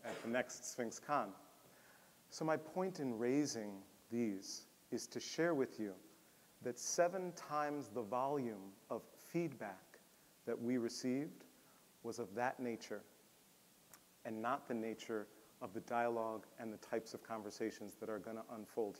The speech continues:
here over the next several of days. There is a silence in voice, and there is a silence in action in our field.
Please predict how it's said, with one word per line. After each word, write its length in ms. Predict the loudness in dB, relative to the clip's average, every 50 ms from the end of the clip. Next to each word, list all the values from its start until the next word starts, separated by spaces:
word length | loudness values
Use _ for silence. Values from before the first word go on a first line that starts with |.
| -6 0
here 300 | 2 2 2 2 0 -4 -10 -16 -20 -20 -20 -20 -20 -20 -20 -20 -18 -12 -8
over 180 | -6 -4 -4
the 100 | -2 -2
next 480 | -2 -2 -4 -6 -8 -10 -12 -12 -14 -18 -20 -20 -18 -12
several 440 | -6 -4 -2 0 0 0 0 -2 -2
of 120 | -2 -2 -2
days. 500 | -2 0 0 -2 -4 -8 -12 -12 -12 -14 -18 -20 -20 -20 -20 -20 -20 -20 -20 -20 -20 -20 -20 -20 -20 -20 -20 -20 -20 -20 -20 -18 -6 0
There 180 | 4 6 6 6
is 120 | 6 4
a 60 | 2
silence 840 | 0 0 2 2 4 4 4 4 2 0 -2 -6 -10 -10 -10 -12 -14 -16 -20 -20 -20 -20 -20 -20 -20 -20 -20 -20 -20 -20 -20 -14 -6 -2
in 180 | 0 0 0
voice, 560 | 0 2 4 4 4 4 2 0 -8 -10 -12 -14 -18 -20 -20 -20 -20 -20 -20 -20 -20 -20 -20 -14 -8 -4
and 180 | 0 2 2
there 120 | 4 4 2
is 140 | 0 0
a 100 | 0 -2
silence 800 | -2 -2 -2 2 4 6 6 4 2 0 -4 -8 -10 -12 -12 -14 -16 -20 -20 -20 -20 -20 -10 -4
in 160 | -2 0 0 0 0
action 440 | 0 0 0 -2 -8 -10 -8 -8 -8 -10 -12 -18 -20 -20 -20 -20 -20 -20 -20 -20 -10 -2 0
in 160 | 2 4 4
our 160 | 4 2 2
field. 540 | 0 -2 0 2 2 2 2 0 -4 -12